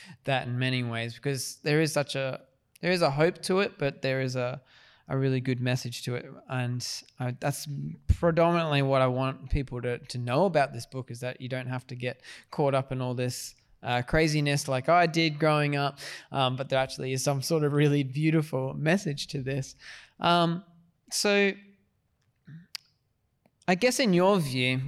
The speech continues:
where, uh, Jesus comes back and, and then reigns for a thousand years, um, could you explain that just a little bit more? Um, what that entails, or, um, what the Bible would show us about that?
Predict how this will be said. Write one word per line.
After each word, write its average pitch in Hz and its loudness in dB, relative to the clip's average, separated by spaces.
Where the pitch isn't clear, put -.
where, 131 4
uh, 127 2
Jesus 131 -2
comes 131 -2
back 127 -2
and, 123 -8
and 123 -4
then 139 -2
reigns 120 -2
for 113 -8
a 123 -8
thousand 120 -4
years, 120 -6
um, 123 -2
could 175 0
you 277 0
explain 196 0
that 180 -2
just - -8
a 190 0
little 185 -2
bit 185 -6
more? 170 -2
Um, 139 -2
what 143 -2
that 147 0
entails, 139 -4
or, 127 -4
um, 127 -6
what 143 -8
the 127 -4
Bible 123 -6
would 123 -8
show 123 -6
us 131 -8
about 123 -10
that? - -10